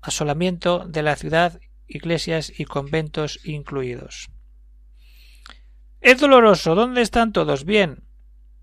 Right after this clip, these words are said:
pero ojo, ponerse ante Dios, no queda otra. Ponerse ante Dios, vivir ante Dios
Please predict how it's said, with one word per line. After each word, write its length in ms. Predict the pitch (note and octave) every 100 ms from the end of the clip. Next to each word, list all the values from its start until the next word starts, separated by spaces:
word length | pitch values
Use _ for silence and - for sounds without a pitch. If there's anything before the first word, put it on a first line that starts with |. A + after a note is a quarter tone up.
| - - - - - -
pero 280 | F3 G3
ojo, 380 | A3 - C#3+ - - - - - - - - - - - - - - -
ponerse 400 | F#3 A#3 - G#3+
ante 260 | G3+ F#3
Dios, 460 | E3 C3 A#2 - - - - - - - - - - - -
no 160 | E3+ E3+
queda 300 | F#3+ F3 D3+
otra. 320 | - - - - - - - - - - - - - - - - - - - -
Ponerse 640 | E3+ F3 A3+ C#4 C4+ C#4+
ante 400 | C#4 C4+ - C3+
Dios, 460 | C3 D3 C3+ - - - - - - - - - - - - - - - -
vivir 540 | E3 E3+ B3+ D#4+ E4 -
ante 440 | D#3+ C3 - C#3+
Dios 500 | D#3 E3 D3+ -